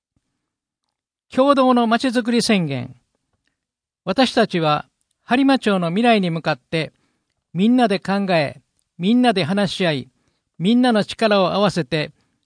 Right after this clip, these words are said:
人と人がつながるまちづくりを実現するため、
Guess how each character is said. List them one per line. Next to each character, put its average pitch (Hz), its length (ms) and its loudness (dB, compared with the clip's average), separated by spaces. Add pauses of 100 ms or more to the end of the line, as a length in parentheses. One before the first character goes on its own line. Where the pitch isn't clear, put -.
(140)
人 247 240 -2
と 233 160 0
人 233 240 2
が 156 260 0
つ 208 120 -6
な 208 140 0
が 196 120 -2
る 190 240 -6 (100)
ま 196 160 -4
ち 247 80 -2
づ 233 160 -4
く 202 140 -6
り 190 120 -2
を 202 80 0
実 196 280 -4
現 196 200 -2
す 196 60 -8
る 170 100 -6
た 160 140 -6
め、 139 280 -6